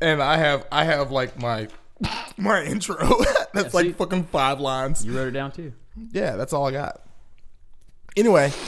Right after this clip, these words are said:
Speaker 1: so, um, let's, let's give a little background about Matt Green. Let's, uh,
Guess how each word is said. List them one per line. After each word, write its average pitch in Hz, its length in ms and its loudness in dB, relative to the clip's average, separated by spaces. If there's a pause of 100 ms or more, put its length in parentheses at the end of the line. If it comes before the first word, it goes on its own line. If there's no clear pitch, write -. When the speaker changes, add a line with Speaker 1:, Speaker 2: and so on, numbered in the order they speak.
(160)
Speaker 1:
so, 175 540 0 (200)
um, 131 560 0 (380)
let's, - 420 -8
let's 151 200 -8
give 160 160 -6
a - 20 -6
little 160 180 0
background 151 640 -2
about 147 160 -2
Matt 147 220 -6
Green. 156 280 -8
Let's, 120 380 -10
uh, 113 400 -6